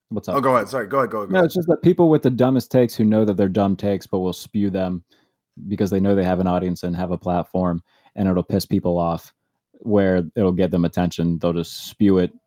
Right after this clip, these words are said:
Speaker 1: Monday through Friday from ten to noon. And that's, that's what controls the vast majority of, you know, the space. And
Speaker 2: We've, we've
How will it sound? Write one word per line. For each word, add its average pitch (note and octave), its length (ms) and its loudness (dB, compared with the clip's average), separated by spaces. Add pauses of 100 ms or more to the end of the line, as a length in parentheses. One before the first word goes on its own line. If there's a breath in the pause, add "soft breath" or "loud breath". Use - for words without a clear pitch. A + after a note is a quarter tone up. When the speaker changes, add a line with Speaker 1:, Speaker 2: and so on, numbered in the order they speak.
(180)
Speaker 1:
Monday G2 340 2
through F#2+ 140 -4
Friday F2+ 480 2
from F2 480 -2 (380)
ten G2 220 2
to F2+ 60 2
noon. E2+ 360 0 (460)
And E2 520 -6 (520)
that's, F2+ 520 -2
that's G2 300 0
what G2 260 2 (140)
controls F#2 880 0
the F#2+ 120 -4
vast F2+ 340 0
majority F2 640 -2
of, E2+ 560 -2 (600)
you E2+ 80 -6
know, E2 260 -4 (200)
the F2 80 -2
space. - 460 -4 (140)
And E2+ 260 -4
Speaker 2:
We've, A3 340 0
we've F#3+ 280 -2